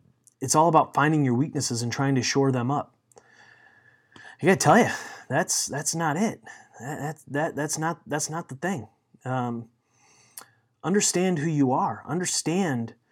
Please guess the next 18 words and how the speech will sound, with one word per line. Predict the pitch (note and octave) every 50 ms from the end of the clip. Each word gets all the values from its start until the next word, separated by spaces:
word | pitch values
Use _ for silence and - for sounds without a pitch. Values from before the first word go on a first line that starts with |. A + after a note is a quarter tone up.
| _ _ _ _ _ _
what | - C3 E3 E3 -
you're | C#3 D3+ D#3+ C#3+
good | A#2 G#2 C3+ C#3+ F3+ G3+
at. | D3 G#2+ G#2+ G2 - - - - _ - _ _ _ _ _ _ _ _ _ _ _ _ _ _ _ _ _ _ _ _ _ _ _ _
Understand | D3 F3 G3 F3+ D3 - - - - - D#3+ F#3 G3+ F3+ D3+ C3 A#2+ A#2+ A#2+ A#2+ - - _ _ _ _
the | - C#3+ C#3 -
areas | - C#3 D#3 F3 F3 E3 D3 C3+ B2 C3
of | B2+ A#2+
your | A#2 A#2
strengths | A2+ - - - - F3 A3 G#3 G#3 - - - - - - _ _ _ _ _ _ _ _ _ _ _ _
and | - B2+ C3
make | D#3+ G#3+ G#3+ G#3+
'em | D#3 G#2 F#2+
better, | F#2+ - C#3 G3 B3 A#3 - - - - _ _ _ _ _ _ _ _ _ _ _ _ _ _ _ _ _ _ _
right? | A#2 C#3 G3 A3 A3 -
I |
mean, | C#3+ D#3 C#3+ C3 A#2
this, | A#2 C#3+ G3 B3 A3+ - - - - -